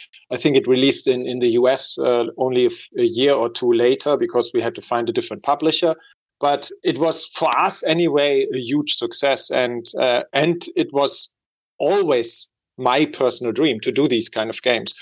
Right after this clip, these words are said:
I mean, the stuff we did before was also fun, but it was never paying, paying back. And, uh, uh, sci-fi and in general, uh, three D graphics also was always my,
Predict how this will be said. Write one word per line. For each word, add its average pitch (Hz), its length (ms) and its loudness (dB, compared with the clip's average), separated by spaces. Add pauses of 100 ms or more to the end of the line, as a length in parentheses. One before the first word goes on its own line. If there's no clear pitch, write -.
(300)
I 135 60 -4
mean, 135 180 0
the 131 80 2
stuff 156 320 0
we 147 80 2
did 143 180 0
before 147 460 0
was 131 380 0 (100)
also 131 680 2 (480)
fun, 214 420 -2
but 160 220 2
it 147 120 0
was 156 220 0
never 151 460 2 (100)
paying, 139 480 0 (140)
paying 135 400 0
back. 202 240 0 (240)
And, 147 260 -2 (140)
uh, 135 260 2
uh, 139 360 -4
sci-fi 160 760 2
and 135 260 -2
in 131 100 0
general, 127 680 2
uh, 120 400 -4 (100)
three 127 160 -8
D 147 240 0
graphics 175 500 0
also 147 520 2 (380)
was 135 180 2
always 139 420 0
my, 123 440 4